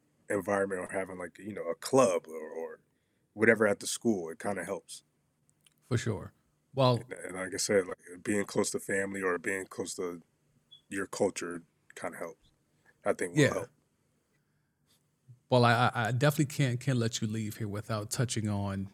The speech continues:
Speaker 2: a big, probably the biggest coaching hire that this whole offseason so far anyway, with, um, our, our boy Deion. I know we, me and you both thought on the, on the Lost Files episode that he shouldn't go there. Well, he ended up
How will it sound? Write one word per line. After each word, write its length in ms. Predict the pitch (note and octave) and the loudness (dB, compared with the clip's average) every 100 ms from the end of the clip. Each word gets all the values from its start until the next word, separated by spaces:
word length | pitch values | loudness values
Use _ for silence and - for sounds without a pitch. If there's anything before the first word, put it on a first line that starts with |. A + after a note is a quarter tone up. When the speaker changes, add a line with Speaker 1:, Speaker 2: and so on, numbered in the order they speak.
| _ | _
Speaker 2:
a 120 | A2 G#2+ | -4 -4
big, 300 | - A2 G2 _ | -2 -2 -4 _
probably 300 | - C3 A#2+ | -2 2 2
the 120 | G#2+ G2 | 2 2
biggest 600 | A#2 A2+ G#2 - - - _ - | 2 2 2 0 0 -16 _ -6
coaching 400 | - A#2 - G#2 | 2 2 2 0
hire 560 | A2+ G#2 G#2 G2 - _ _ - | 0 0 0 0 -4 _ _ -4
that 140 | G2 | -2
this 180 | G2+ G2+ | -2 -2
whole 340 | A2+ F#2+ G#2+ | 0 0 0
offseason 320 | G#2+ A#2+ A2 G2+ | 2 0 0 0
so 220 | B2+ G#2 | 2 0
far 260 | - G#2+ F2 | 2 4 4
anyway, 400 | F#2 F2+ G2 G#2 | -2 -4 -4 -4
with, 300 | G#2+ G#2 G#2 | -4 -2 -2
um, 380 | F#2+ F#2 F2+ - _ _ - | -2 -4 -10 -16 _ _ 0
our, 140 | G#2 | 2
our 160 | G2 G#2+ | 2 2
boy 320 | A2+ B2 G#2+ | 6 6 6
Deion. 380 | G2+ A#2 A2+ G2+ | 6 6 8 6
I 60 | |
know 140 | A2+ B2+ | 8 8
we, 200 | B2 A#2+ | 6 4
me 340 | A2+ B2 C3+ | 2 4 6
and 100 | C3 | 6
you 120 | C3 | 6
both 300 | A#2 B2 A#2+ | 6 6 6
thought 280 | - A2+ A2 | 4 4 6
on 160 | G#2+ G#2+ | 4 2
the, 100 | G2+ | 2
on 200 | A2+ G#2+ | 2 2
the 100 | G2+ | 4
Lost 440 | G#2+ G#2+ G#2+ G#2+ | 4 4 4 0
Files 540 | - B2 A#2 G2+ A2 - - - _ - | 0 4 4 4 0 -4 -8 -20 _ -8
episode 440 | A2+ A2 B2 A2+ G#2+ | 0 4 6 6 6
that 240 | G2 F#2 - | 2 0 -2
he 140 | B2 A2 | 0 2
shouldn't 420 | - G3 C#3+ A#2+ | 8 8 8 6
go 180 | A#2 G#2+ | 4 4
there. 380 | G2 G2 G#2 - _ _ A#2+ | 2 -2 -4 -6 _ _ 4
Well, 180 | B2+ | 6
he 140 | B2+ C#3 | 8 8
ended 180 | D3 | 8
up 120 | D3+ | 6